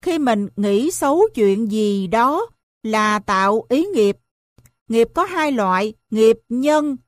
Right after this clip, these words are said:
karma, và nghiệp quả, karma phala. Nghiệp nhân là hành động, nghiệp quả là quả báo của hành động đó. Tóm lại,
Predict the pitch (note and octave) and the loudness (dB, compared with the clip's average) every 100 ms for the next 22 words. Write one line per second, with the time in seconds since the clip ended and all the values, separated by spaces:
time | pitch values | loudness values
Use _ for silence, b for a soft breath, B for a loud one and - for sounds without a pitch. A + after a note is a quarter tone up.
0 | _ _ _ _ - B3+ B3+ B3 B3+ B3+ | _ _ _ _ -2 0 0 -2 2 2
1 | B3 A#3+ _ _ G#3 A3+ A3 G#3+ G#3+ _ | 0 -4 _ _ -4 -2 2 2 2 _
2 | G#3 F#3+ E3+ F#3 B3+ F4+ _ _ _ _ | -4 0 0 0 -2 -4 _ _ _ _
3 | _ C4 C4 B3 B3 B3 A#3+ - C4+ B3+ | _ 0 0 0 2 2 0 0 -2 2
4 | C4 C4 B3+ _ _ _ _ _ A3+ B3 | 2 2 0 _ _ _ _ _ -2 -2
5 | - C#4 D#4 D4+ B3 B3+ G3+ G3 F#3+ G3+ | -2 -2 0 0 -2 -2 -4 0 0 0
6 | A3+ - _ _ G#3+ A3+ A3+ _ _ G#3+ | -2 -8 _ _ 0 2 2 _ _ -2
7 | F#3+ F3+ G3 D4+ A4 _ _ G#3+ A3 G#3 | 0 0 0 -2 -4 _ _ -4 0 0
8 | G3+ - _ _ _ G#3+ F#3+ F3+ C#4+ D#4 | -2 -6 _ _ _ 0 2 0 -2 0
9 | A#3+ B3+ F#4 - A#3+ - F#3+ F3+ F3 F#3+ | 0 2 -2 -2 -2 -2 -2 -2 -2 -2
10 | G#3+ B3 F#4+ - _ _ _ _ B3+ D#4 | 0 0 -2 -8 _ _ _ _ -2 -2
11 | F4 F3+ E3+ G3 | -2 -2 -2 -6